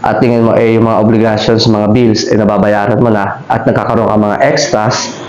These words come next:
so, saka ka mag-avail or mag-seek ng help doon sa mga ritualist. Pero kapag ka medyo hirap ka, huwag mo munang ipilit. Yun. Tapos, ah, ito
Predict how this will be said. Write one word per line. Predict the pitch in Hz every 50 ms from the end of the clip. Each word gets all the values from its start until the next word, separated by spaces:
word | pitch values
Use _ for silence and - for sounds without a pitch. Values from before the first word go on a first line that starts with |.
| - - - -
so, | - 147 127 120 117
saka | 113 117 - 175 160
ka | 139 131
mag-avail | 120 113 - 110 107 110 107 107 110 110 110 - - -
or | 117 117 117
mag-seek | 120 110 - - 131 - -
ng | 117 113 110
help | 113 110 104 104 101 - - - - - - - - - - -
doon | 135
sa | 127 127 135 123
mga | 120 117 120 117
ritualist. | 113 117 113 110 104 101 104 101 - - - - - - - - - - - -
Pero | 127 120 127 127
kapag | - - - 131 117
ka | 120 120
medyo | 120 120 117 113 123 117 113 113
hirap | 120 113 117 110 - - - -
ka, | - 110 104 104 110 107 - - - - - - -
huwag | 269 - 120 117
mo | 123 120 120 120
munang | 117 113 113 -
ipilit. | 117 113 110 104 101 98 98 - - - - - - - - - - - - - - - - - - -
Yun. | 117 113 117 104 101 98 101 101 101 101 - - - - - - - - - - - - - - - - - - - - - 135
Tapos, | 135 139 139 135 135 135 131 127 127 123 127 127 123 123 - -
ah, | 120 120 120 117 117 113 110 113 110 113 117 -
ito | - 175 175 180 180